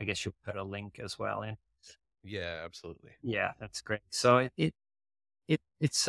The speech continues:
Speaker 1: it's a really good project. I think, you know, probably more people could get value from that. If you just want to, you know, if you got a simple A P I, you wanna document it and put it up somewhere, that's a really nice project for that. And we're, we're hoping to,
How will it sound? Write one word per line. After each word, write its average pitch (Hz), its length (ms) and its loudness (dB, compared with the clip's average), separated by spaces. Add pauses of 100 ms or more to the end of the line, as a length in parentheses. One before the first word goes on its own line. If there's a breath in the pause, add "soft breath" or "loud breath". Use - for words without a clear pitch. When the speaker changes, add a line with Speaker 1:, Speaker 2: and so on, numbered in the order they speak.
Speaker 1:
it's 123 140 -4
a - 20 2
really 151 160 10
good 131 180 6
project. 123 560 2 (100)
I - 100 4
think, - 260 2
you 117 60 8
know, 110 120 10
probably 120 400 4
more 113 300 2
people 107 560 2
could - 140 -6
get - 180 2
value 98 280 4
from 117 240 2
that. 127 180 2
If - 180 -2
you 113 60 2
just - 240 0
want 107 240 2
to, - 180 -6 (320)
you 113 80 -10
know, 101 80 0
if 98 140 -4
you 117 60 -2
got 117 120 8
a 98 300 8
simple 113 360 2
A 104 120 4
P 98 180 0
I, 98 140 6
you 98 120 4
wanna 101 180 -2
document 95 600 -4
it 101 120 -4
and 101 180 -8
put 104 120 0
it 101 120 -6
up 110 120 -6
somewhere, 123 460 0 (400)
that's - 160 -4
a 113 40 6
really 127 140 12
nice 107 200 8
project - 400 -8
for - 160 -2
that. 101 220 4 (380)
And 110 160 -4
we're, 110 440 2
we're 113 140 6
hoping 120 360 4
to, - 380 -12